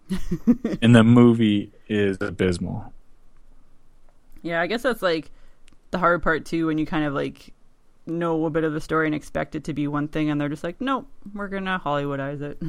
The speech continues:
Speaker 1: <laughs>
Speaker 2: Yeah, exactly. And I can't even, I can't even tell you what, what that story, that movie was so in and out of my brain, I didn't even care.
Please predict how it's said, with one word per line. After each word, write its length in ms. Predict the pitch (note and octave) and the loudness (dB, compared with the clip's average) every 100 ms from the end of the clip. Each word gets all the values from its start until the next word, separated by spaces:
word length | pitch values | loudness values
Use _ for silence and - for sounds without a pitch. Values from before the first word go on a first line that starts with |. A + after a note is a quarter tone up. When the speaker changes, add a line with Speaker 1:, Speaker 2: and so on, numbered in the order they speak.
| - | -6
Speaker 1:
<laughs> 180 | - - - - - - - - - | -4 -4 -8 -16 -18 -18 -20 -18 0
Speaker 2:
Yeah, 300 | A#2+ G#2+ G#2 | 6 6 6
exactly. 720 | G2+ G#2+ G2+ - G#2+ G#2 - - | 2 0 0 0 -2 -2 -6 -2
And 160 | B2 C3+ | 4 4
I 200 | - D#3 | 6 4
can't 240 | - E3 | 6 8
even, 320 | C3 A2 G2 - | 10 8 4 2
I 100 | A2+ | 0
can't 140 | A#2 | 2
even 160 | C#3 A#2 | 4 4
tell 180 | A#2+ B2 | 6 6
you 140 | A#2+ | 8
what, 160 | A#2 A#2 | 6 4
what 240 | - A2 G#2+ | 0 2 6
that 180 | A2 G#2 | 6 6
story, 380 | - G#2+ G#2 | 6 6 6
that 160 | G2 G#2+ | 6 6
movie 320 | A#2 A#2+ A#2 | 8 8 8
was 120 | G#2 | 6
so 220 | - G#2+ G#2 | 6 6 6
in 180 | G#2 G#2 | 6 4
and 120 | G2 | 4
out 140 | G2+ | 4
of 80 | G2+ | 4
my 100 | G2 | 2
brain, 320 | G2 G2+ G2+ | 2 4 4
I 60 | G2 | 4
didn't 240 | F#2+ F2+ | 4 2
even 160 | F2+ F2+ | 0 -2
care. 360 | G2 F#2 F2+ | -4 -4 -4